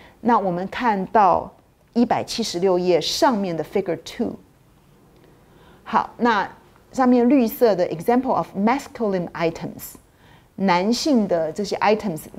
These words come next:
它怎么形容男性呢？比如说是，呃，defense own belief，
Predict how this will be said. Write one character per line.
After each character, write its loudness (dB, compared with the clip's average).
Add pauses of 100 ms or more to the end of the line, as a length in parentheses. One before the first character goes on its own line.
它 -4
怎 -4
么 -2
形 -4
容 0
男 0
性 -2
呢？ -6 (460)
比 -8
如 0
说 2
是， -2 (440)
呃， 0
defense 0 (100)
own 0
belief， -4